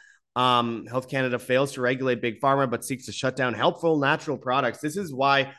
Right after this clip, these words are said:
the corporatocracy, the corporatism of the state, of, of the corporate fascist state that we are dealing with, which is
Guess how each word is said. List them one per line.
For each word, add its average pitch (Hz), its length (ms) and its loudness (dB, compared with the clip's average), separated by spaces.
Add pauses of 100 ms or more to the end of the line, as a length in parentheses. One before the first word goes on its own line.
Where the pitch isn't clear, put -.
(140)
the - 80 -6
corporatocracy, 135 1000 0
the 113 80 -4
corporatism 135 920 -2 (400)
of 127 240 4
the 123 80 0
state, 131 480 0
of, 117 200 -4
of 113 220 -4
the 120 100 2
corporate 135 440 -4
fascist 139 460 0
state 151 280 2
that 123 80 2
we 107 200 0
are 107 140 0
dealing 131 380 0
with, 117 200 -2
which 123 220 -4
is 117 220 -2